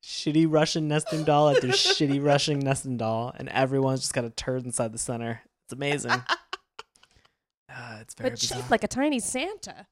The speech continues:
Speaker 2: <laughs> That does make it better.
Speaker 3: Yep. Somehow. Somehow that makes it better.
Speaker 1: Oh, man. All right. Final, final question. I went for a closed-ended one. This is a hot take.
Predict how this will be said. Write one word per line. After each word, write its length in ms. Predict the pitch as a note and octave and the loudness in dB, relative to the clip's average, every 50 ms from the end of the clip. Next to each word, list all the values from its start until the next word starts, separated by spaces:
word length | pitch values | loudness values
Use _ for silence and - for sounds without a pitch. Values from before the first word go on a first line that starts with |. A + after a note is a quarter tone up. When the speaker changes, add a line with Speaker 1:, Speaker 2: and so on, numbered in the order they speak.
| _ _ _ - | _ _ _ -6
Speaker 2:
<laughs> 60 | - - - - - - C5+ - - - F5+ - - - - B4 B4 _ - C#5 G#4+ D4 - | -4 -2 -2 -2 -4 -4 -4 -4 0 4 4 4 4 4 0 -8 -14 _ -20 -20 -14 -4 0
That 140 | C#4 C#4+ C#4+ | 0 0 2
does 160 | E4 E4+ E4 | 0 -4 -4
make 180 | F4+ F4+ F#4 | -4 -6 -6
it 120 | F#4 D4+ - | -6 -6 -6
better. 300 | D4 E4 A#3+ F3 F3+ - - | -8 -8 -8 -10 -12 -14 -10
Speaker 3:
Yep. 220 | A3+ C4+ D#4+ - _ _ _ _ _ | -8 -8 -8 -10 _ _ _ _ _
Somehow. 400 | B3+ C#4 C#4+ C4 G3+ F#3+ F#3 F#3+ | -6 -4 -4 -4 -6 -8 -10 -12
Somehow 300 | - - - C#4+ D4+ C4+ A#3 | -12 -10 -8 -8 -6 -6 -6
that 100 | G#3 G3 | -8 -8
makes 180 | G3 F3 - - | -10 -14 -20 -20
it 60 | E3+ | -20
better. 240 | E3+ E3 D#3+ E3 F#3+ - | -20 -20 -20 -18 -12 -10
Speaker 1:
Oh, 400 | - G2 F#2 F2+ F2 F2+ F#2 F#2+ - - | -8 -6 -6 -8 -8 -10 -14 -16 -16 -16
man. 300 | G2 F#2 F#2 F2+ F#2 - - - | -14 -12 -12 -12 -12 -14 -10 -6
All 80 | - A2+ | -6 -4
right. 180 | G#2 F#2+ F#2 - _ - - | -4 -4 -8 -10 _ -4 0
Final, 480 | D3 C#3 C#3+ C#3+ C#3 C3+ C3 - - _ _ | 2 2 2 2 2 0 -2 -4 -8 _ _
final 240 | - D#3 C#3+ C#3 F3 | 0 2 2 2 0
question. 640 | - - - F#2+ F#2+ - - F#2+ F#2 F2+ F2+ F#2+ - _ _ _ _ _ _ _ _ _ _ _ _ - | -2 -4 -4 -4 -4 -4 -4 -6 -8 -12 -14 -16 -18 _ _ _ _ _ _ _ _ _ _ _ _ -2
I 60 | A2 | 0
went 180 | A2+ A#2 A2 | 0 0 -2
for 140 | - - G#2+ | -2 -4 -4
a 40 | G2 | -4
closed-ended 680 | - - - - C3 A#2+ A#2 A#2 A2 G#2+ G#2 G#2 G#2 F#2+ | -4 -8 -2 4 4 4 4 4 0 -4 -4 -4 -4 -6
one. 420 | G2+ G2+ F#2+ F#2 F#2 F#2 G2 G2 - | -6 -6 -6 -6 -6 -8 -10 -10 -6
This 140 | - C3+ C#3 | -2 -2 0
is 60 | B2+ | 2
a 40 | A#2+ | 0
hot 340 | - - - - B2 - - _ | 0 -2 -4 -6 -6 -6 -8 _
take. 440 | - - - F2 - - - - _ | -12 -10 -10 -10 -10 -10 -14 -14 _